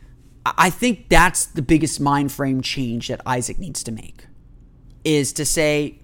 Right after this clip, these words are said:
"No, I'm gonna get mine today. You know, I, I'm gonna go get an offensive rebound." He's,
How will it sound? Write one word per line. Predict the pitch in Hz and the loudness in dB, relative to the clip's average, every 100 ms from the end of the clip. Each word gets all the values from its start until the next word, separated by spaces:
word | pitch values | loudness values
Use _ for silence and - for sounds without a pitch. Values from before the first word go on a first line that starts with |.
| - - | -20 -10
"No, | 180 101 180 - | -2 -2 -2 -2
I'm | 226 | 0
gonna | 262 | 0
get | 240 - | -2 -2
mine | 185 180 147 - | 0 0 0 -8
today. | - - - - - - - - - - - - | -10 -8 -6 -6 -12 -20 -20 -20 -20 -20 -18 -10
You | |
know, | 127 - | -8 -2
I, | 131 - | -2 0
I'm | 160 | 0
gonna | |
go | 165 | 0
get | 170 | -2
an | 170 | 2
offensive | 165 156 156 151 | 2 0 -4 -4
rebound." | 151 113 | -6 -6
He's, | 131 | -10